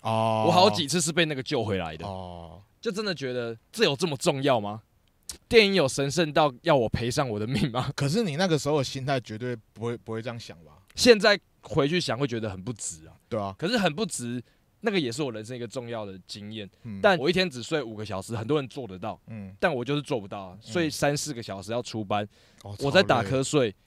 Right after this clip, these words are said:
Speaker 1: 超累。超累。
Speaker 2: 他们会用一种“别人都可以，为什么你不行”的角度去
Speaker 1: 哦，可是我们，
Speaker 2: 评断你。
Speaker 1: 我们，我们后来会就是说“明天谁要开车，不然你先回去睡”这样。
Speaker 2: 我觉得还是蛮病态的一个环境啦。就前阵子剧组就有发生意外，然后很多人跳出来说，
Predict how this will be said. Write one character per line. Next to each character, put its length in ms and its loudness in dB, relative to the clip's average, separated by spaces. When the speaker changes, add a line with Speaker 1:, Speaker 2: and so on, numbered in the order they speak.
Speaker 1:
超 360 -12
累。 40 -14
超 60 -10
累。 80 -10
Speaker 2:
他 120 -2
们 120 -4
会 120 4
用 160 0
一 40 -2
种 340 -6
“别 140 -6
人 120 -4
都 140 -2
可 180 -6
以， 60 -6
为 100 -6
什 120 -6
么 80 -8
你 100 -12
不 140 -12
行” 180 -12
的 60 -16
角 220 -16
度 280 -14
去 100 -8
Speaker 1:
哦， 200 0
可 100 2
是 60 6
我 100 6
们， 40 -4
Speaker 2:
评 80 -4
断 140 -2
你。 40 -2
Speaker 1:
我 40 0
们， 200 -6
我 100 -4
们 100 -4
后 200 0
来 160 0
会 240 -2
就 180 -2
是 60 0
说 100 0
“明 160 -4
天 100 -2
谁 100 -4
要 100 0
开 160 -6
车， 120 -8
不 120 -8
然 100 -8
你 40 -12
先 100 -10
回 80 -12
去 80 -14
睡” 340 -14
这 60 -14
样。 80 -20
Speaker 2:
我 120 -10
觉 80 -4
得 60 0
还 100 -4
是 80 -8
蛮 180 -8
病 220 -12
态 160 -8
的 60 -12
一 20 -12
个 100 -14
环 240 -18
境 220 -16
啦。 100 -20
就 100 2
前 200 0
阵 100 2
子 80 -4
剧 180 -2
组 160 -10
就 80 -4
有 80 0
发 200 -4
生 120 -12
意 180 -12
外， 180 -6
然 100 -4
后 60 -4
很 100 -6
多 100 -4
人 80 -6
跳 220 0
出 120 -6
来 100 -2
说， 280 -4